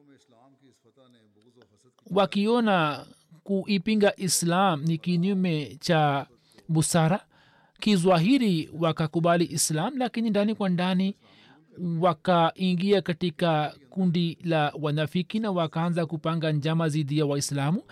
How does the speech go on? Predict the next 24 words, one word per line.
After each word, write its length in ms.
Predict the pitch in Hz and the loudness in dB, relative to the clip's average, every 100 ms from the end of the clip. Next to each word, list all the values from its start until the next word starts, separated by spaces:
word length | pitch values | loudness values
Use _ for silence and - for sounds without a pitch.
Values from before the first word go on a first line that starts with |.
| - - | -20 -12
Katika 280 | - 226 233 | -6 -4 -2
watu 260 | 214 208 202 | -2 -2 -4
hawa 480 | 185 196 202 196 - - - - | -4 -2 -2 -2 -6 -18 -20 -6
waliotajwa 640 | 180 190 185 185 185 185 | -2 0 0 0 0 -2
hapo 280 | 165 160 170 | -4 -2 -4
juu, 300 | 143 165 170 | -2 -2 -4
mtu 300 | 196 175 185 | -4 -4 -4
aliye 380 | - 151 160 170 | -4 -4 -2 0
maarufu 460 | 160 143 151 170 151 | 0 -2 -2 -4 -4
alikuwa 500 | 175 156 151 165 160 | -4 -2 -4 -4 -2
ni 80 | 151 | -4
Abdullah 420 | 175 147 156 160 | -4 -4 -2 -2
bin 160 | 147 143 | -2 -4
Ubay 240 | 151 156 | -4 -2
bin 160 | 147 135 | -2 -4
Sulul, 520 | - 147 143 151 160 | -4 -4 0 0 -2
ambaye 680 | - 156 147 156 156 147 151 - - - - | -2 -2 0 0 -2 -2 -4 -8 -20 -20 -6
alikuwa 360 | 175 175 180 | -2 0 0
kiongozi 480 | - 175 165 175 156 | -2 -4 -2 -2 -2
maarufu 560 | 165 147 147 233 185 180 | -2 -2 -2 -4 -6 -6
wa 60 | |
kabila 300 | 160 156 165 | -6 -4 -2
la 120 | 151 135 | -2 -4
Khazraj, 420 | - 156 160 | -2 -2 -2